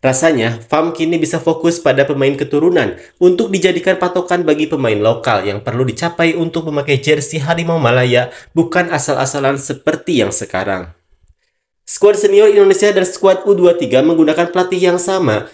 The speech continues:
Mengapa Malaysia tidak melakukan hal itu? Ini Indonesia yang solid, menyenangkan melihat Anda bermain,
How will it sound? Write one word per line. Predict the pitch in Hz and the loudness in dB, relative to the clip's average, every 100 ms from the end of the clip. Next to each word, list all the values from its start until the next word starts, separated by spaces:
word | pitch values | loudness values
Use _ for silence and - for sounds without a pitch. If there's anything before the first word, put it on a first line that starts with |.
| _ | _
Mengapa | 185 214 208 | 2 4 4
Malaysia | 208 175 160 160 170 | 2 4 4 4 0
tidak | 175 185 180 | 0 0 2
melakukan | 139 135 127 135 120 | 2 0 -2 -2 -2
hal | 120 101 | -2 -4
itu? | 95 117 - 160 95 - _ _ - _ _ _ _ _ _ _ _ _ | -4 -6 4 4 4 -6 _ _ -20 _ _ _ _ _ _ _ _ _
Ini | 156 170 196 | 2 4 4
Indonesia | 165 143 135 135 156 | 4 4 4 0 0
yang | 156 123 | 2 0
solid, | 120 123 123 101 95 - - - | 0 0 0 -2 -6 -18 -20 0
menyenangkan | 156 185 185 180 180 190 | 4 6 6 4 4 2
melihat | 165 156 156 | 2 2 -2
Anda | 175 175 165 | 0 0 2
bermain, | 131 120 117 113 98 - | 2 0 0 0 -2 -10